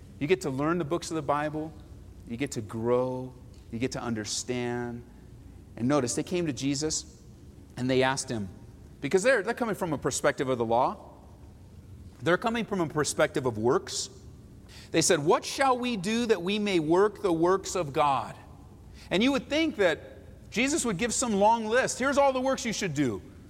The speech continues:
Do this and do that," because from their hearts they're going, "What can I do? I want to strive to please God.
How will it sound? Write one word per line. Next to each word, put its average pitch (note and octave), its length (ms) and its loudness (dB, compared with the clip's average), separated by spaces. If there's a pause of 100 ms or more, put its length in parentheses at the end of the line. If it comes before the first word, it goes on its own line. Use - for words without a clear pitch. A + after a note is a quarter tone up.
(220)
Do C#4+ 240 4
this C#4 300 2
and F3+ 140 -2
do B3 200 -2
that," G3+ 280 2
because F3+ 260 2
from G3+ 160 0
their G#3 140 4
hearts C#4 260 0
they're A3 100 -2
going, G3+ 140 0 (140)
"What C#4+ 160 2
can D#4+ 140 0
I D#4 120 2
do? D4+ 180 0
I A#3+ 80 4
want B3+ 200 -2
to A3 40 -2
strive B3 520 0
to A3 80 -2
please G#3 300 -2
God. F3 260 4